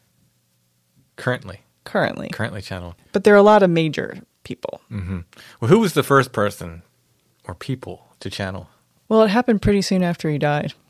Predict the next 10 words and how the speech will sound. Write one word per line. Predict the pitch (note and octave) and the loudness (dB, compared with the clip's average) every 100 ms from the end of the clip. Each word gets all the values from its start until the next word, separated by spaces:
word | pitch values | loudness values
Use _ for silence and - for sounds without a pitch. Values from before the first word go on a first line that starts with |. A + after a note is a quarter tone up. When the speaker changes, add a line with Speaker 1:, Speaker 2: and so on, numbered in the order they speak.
| _ _ _ _ _ _ | _ _ _ _ _ _
Speaker 2:
Almost | F3+ F3 E3 - | -2 0 0 -2
immediately. | D#3 E3 C3+ - - A3 - | 0 0 0 -4 -2 -4 -4
<laughs> | - G#2+ | -8 -2
Speaker 1:
Okay. | A2 - G2 - A3 _ - _ _ _ G3+ | -2 0 0 2 0 _ -12 _ _ _ -2
Speaker 2:
And | G3 F#3+ A3 _ _ | -2 -2 -6 _ _
so | - G#3 | -4 -2
did | G3 | -2
the | E3 | -6
fighting | - F3+ F3+ D#3 | -2 -2 0 -2
over | C3 D3+ - | -4 -6 -10